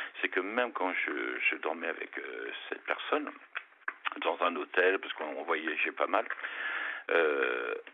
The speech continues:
eh ben, de, à partir que je me suis allongé, et du lendemain, il y a un blanc.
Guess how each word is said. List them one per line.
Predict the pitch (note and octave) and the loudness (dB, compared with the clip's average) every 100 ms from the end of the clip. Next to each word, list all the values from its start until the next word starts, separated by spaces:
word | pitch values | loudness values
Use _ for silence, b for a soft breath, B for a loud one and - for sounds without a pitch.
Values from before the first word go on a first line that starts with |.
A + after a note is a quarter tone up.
| - | -4
eh | F#2+ | 0
ben, | F#2 F2+ E2+ E2+ E2 D2+ C2+ - - | 4 6 6 6 4 2 -2 -8 -4
de, | G2 | -4
à | |
partir | B2 G2 - F#2 | 0 0 0 -2
que | F2 | -2
je | E2 D#2+ | -4 -2
me | |
suis | - F2 | 0 2
allongé, | E2 F#2+ F#2+ F2 - - - _ _ - | 2 2 2 0 -2 -8 -16 _ _ -4
et | F#2+ | -2
du | E2+ E2+ | 0 2
lendemain, | F#2 G2+ E2+ E2+ - - | 2 2 0 0 -4 -10
il | F2 | 2
y | |
a | F2 | 2
un | |
blanc. | E2+ D2 | 4 0